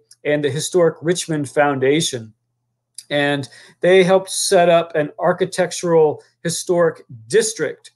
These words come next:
around the churchyard. And in doing so, they ended up displacing a lot of Black residents and Black businesses, uh, including what we see here on the screen,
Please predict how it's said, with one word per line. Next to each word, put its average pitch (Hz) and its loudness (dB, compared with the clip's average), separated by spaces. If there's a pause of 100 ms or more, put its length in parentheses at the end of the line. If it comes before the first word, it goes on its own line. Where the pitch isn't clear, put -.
(200)
around 147 -2
the 135 -8
churchyard. 135 -6
And 151 -4
in 175 -2
doing 269 -2
so, 190 0 (300)
they 175 0
ended 220 -2
up 160 -2
displacing 180 -2
a 147 -4
lot 175 2
of 139 -4
Black 165 0 (160)
residents 180 -2
and 147 -8
Black 156 0 (140)
businesses, 143 -4 (360)
uh, 139 0 (100)
including 156 2
what 165 -2
we 165 -2
see 170 -2
here 165 2
on 151 0
the 135 -6
screen, 165 -2